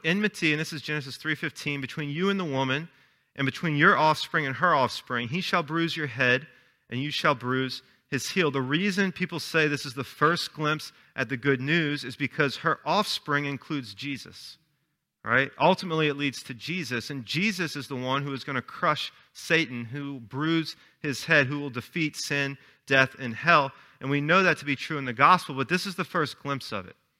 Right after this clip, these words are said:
So we see this shift in the story from creation to the fall, now to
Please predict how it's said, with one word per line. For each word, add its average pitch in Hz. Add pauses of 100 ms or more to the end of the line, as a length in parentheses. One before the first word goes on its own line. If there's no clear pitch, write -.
(460)
So 156
we 156
see 202
this 196
shift -
in 160 (240)
the -
story 165
from 139
creation 170
to 165
the 131
fall, 160
now 147 (100)
to 143